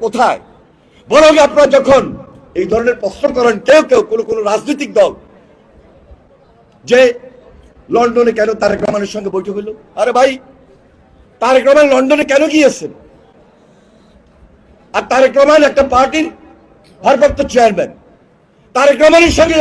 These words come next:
বৈঠক হবে। তারেক রহমান লন্ডনে থাকলে বৈঠক হবে, দেশে থাকলে বৈঠক হবে। বরং উচিত ছিল নির্বাচনের পর তারেক রহমানকে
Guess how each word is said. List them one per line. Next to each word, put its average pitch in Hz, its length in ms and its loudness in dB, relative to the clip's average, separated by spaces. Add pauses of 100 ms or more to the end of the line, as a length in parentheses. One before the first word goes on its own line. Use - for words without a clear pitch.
(100)
বৈঠক 240 280 0
হবে। 113 140 -10 (920)
তারেক 247 280 2
রহমান 302 300 6 (520)
লন্ডনে 277 520 2
থাকলে 285 220 2 (100)
বৈঠক 277 280 2
হবে, 262 140 2 (460)
দেশে 294 300 0
থাকলে 269 220 2 (100)
বৈঠক 185 280 -2
হবে। - 140 -16 (400)
বরং 262 220 4 (120)
উচিত 339 200 2 (120)
ছিল 233 140 -4 (920)
নির্বাচনের 247 600 0
পর 269 120 4 (120)
তারেক 226 220 0
রহমানকে 247 460 2